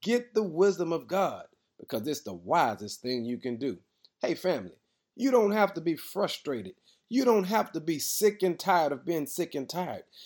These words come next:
You've been trying to build this better life, and God says, "I already have the life that I want you to have."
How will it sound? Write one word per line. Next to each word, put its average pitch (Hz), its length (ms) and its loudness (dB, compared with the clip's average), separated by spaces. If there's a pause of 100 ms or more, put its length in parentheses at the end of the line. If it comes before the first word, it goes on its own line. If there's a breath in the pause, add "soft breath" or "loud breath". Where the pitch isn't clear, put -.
(140)
You've 226 300 4
been 208 160 6
trying 220 320 2
to 180 80 2
build 208 360 2
this 175 140 4
better 208 300 2
life, 165 340 0 (340)
and 107 220 -10
God 185 300 6
says, 135 400 0 (240)
"I 131 140 4 (120)
already 160 480 6
have 156 320 0
the 123 80 -4
life 135 420 2 (220)
that 123 120 -6
I 113 100 0
want 127 280 -2
you 123 100 -6
to 101 60 -8
have." 131 380 -2